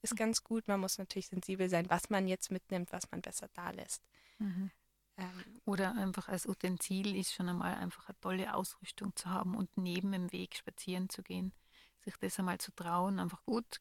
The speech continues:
Speaker 3: gute Schuhe oder Schneeschuhe und dann einen Hacken in den Wald schlagen und da sieht man schon genug, weil wenn man sich nur in Schnee liegt und in die Baumkronen schaut, das einfach vom Weg ab,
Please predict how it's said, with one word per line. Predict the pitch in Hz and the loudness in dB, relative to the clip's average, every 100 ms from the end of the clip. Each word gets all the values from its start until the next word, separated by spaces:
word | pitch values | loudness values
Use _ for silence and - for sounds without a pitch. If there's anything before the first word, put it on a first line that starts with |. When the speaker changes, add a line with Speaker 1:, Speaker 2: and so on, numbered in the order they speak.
| - | 0
Speaker 3:
gute | 254 208 | 2 2
Schuhe | - 208 208 196 | 2 2 4 2
oder | 180 208 | 2 0
Schneeschuhe | - 202 196 - 185 180 | 0 2 2 2 2 0
und | 175 165 175 | 0 -2 -2
dann | 170 190 - - | 0 -2 -6 -6
einen | 175 185 196 - | -4 0 -2 -2
Hacken | - - - 202 | -6 -4 -2 0
in | 190 | 2
den | 190 165 | 2 4
Wald | 165 180 - | 4 2 -2
schlagen | - 165 180 180 185 | -4 -4 -4 -4 -4
und | 170 | -4
da | 190 | -8
sieht | - 202 - | -8 -6 2
man | |
schon | - 190 | 2 2
genug, | 185 190 226 - | 0 0 -2 -4
weil | 185 | -4
wenn | 208 | -2
man | |
sich | 208 202 202 | -4 -4 0
nur | 202 | 2
in | |
Schnee | 196 190 180 | 2 2 0
liegt | 202 208 - | 0 -2 -2
und | 196 202 | -4 -2
in | |
die | 196 | -4
Baumkronen | - 214 247 - 170 165 160 | -2 -2 -2 0 0 0 -2
schaut, | - 160 180 - - - - - - _ | -4 -6 -8 -14 -20 -20 -20 -20 -20 _
das | 190 - | -10 -4
einfach | 208 185 196 - | -4 -2 -4 -6
vom | - 185 180 | -2 0 0
Weg | 196 196 208 - | 0 0 -2 -4
ab, | 208 | -4